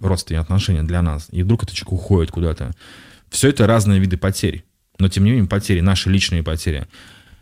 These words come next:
Есть ли, э, в ни-, между ними что-то общее? Или все эти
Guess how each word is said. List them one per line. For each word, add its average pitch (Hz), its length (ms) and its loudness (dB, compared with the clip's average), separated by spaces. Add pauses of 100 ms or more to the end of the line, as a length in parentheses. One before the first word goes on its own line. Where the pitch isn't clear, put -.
(120)
Есть 110 340 2
ли, 117 140 4
э, 85 1040 0
в 90 160 2
ни-, 110 100 4 (220)
между 104 240 4
ними 127 140 2
что-то 101 240 0
общее? 87 540 0
Или 98 280 2
все - 240 -2
эти 101 200 -4